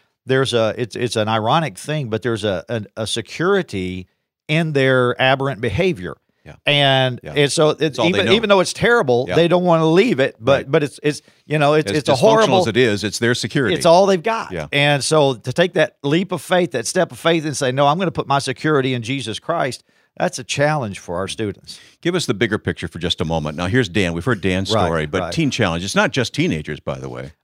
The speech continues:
Speaker 1: Oh, no. No, we minister to adult men and women, to, uh, families, uh, and to teens, uh, across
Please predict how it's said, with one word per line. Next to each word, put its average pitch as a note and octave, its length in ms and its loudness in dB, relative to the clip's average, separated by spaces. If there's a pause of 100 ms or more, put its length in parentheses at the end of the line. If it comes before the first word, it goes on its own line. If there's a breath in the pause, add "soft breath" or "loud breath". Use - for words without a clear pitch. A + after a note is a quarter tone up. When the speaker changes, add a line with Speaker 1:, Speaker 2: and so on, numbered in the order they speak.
Speaker 1:
Oh, F3+ 140 6
no. A#2 340 4
No, B2 160 4
we C#3+ 120 4
minister C#3+ 460 0
to A#2+ 340 0
adult A#2+ 360 2
men C#3+ 260 0
and A#2+ 160 -4
women, C3+ 440 -2
to, G#2+ 260 -6 (400)
uh, G#2+ 260 2
families, D3+ 880 0
uh, G2+ 240 -4
and C3+ 240 0
to B2+ 60 -16
teens, G2 540 -6
uh, G#2+ 380 0
across A#2 600 -2